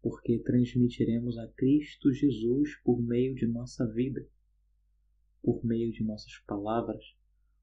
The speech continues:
pois estaremos repletos do amor de Deus, repletos do Espírito Santo, e não podemos tirar outra coisa do nosso tesouro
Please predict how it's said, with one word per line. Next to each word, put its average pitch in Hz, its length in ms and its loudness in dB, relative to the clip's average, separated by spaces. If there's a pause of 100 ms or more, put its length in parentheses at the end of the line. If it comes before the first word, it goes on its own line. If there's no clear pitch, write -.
(160)
pois 113 180 -2
estaremos 113 500 2 (160)
repletos - 840 2 (520)
do 117 120 -2
amor 110 380 -2
de 113 140 -6
Deus, 101 280 2 (840)
repletos 123 760 2 (580)
do 127 120 4
Espírito 117 480 2
Santo, 104 460 -8 (600)
e 120 80 4
não 123 220 2
podemos 117 560 2
tirar 113 300 0
outra 147 380 4 (100)
coisa 123 420 4 (920)
do 120 100 -2
nosso 117 380 -4
tesouro 113 500 2